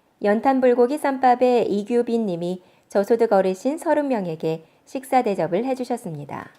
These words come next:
신마루벨 이필재 대표님이 저소득 가정에게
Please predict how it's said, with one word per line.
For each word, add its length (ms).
신마루벨 720
이필재 540
대표님이 760
저소득 420
가정에게 680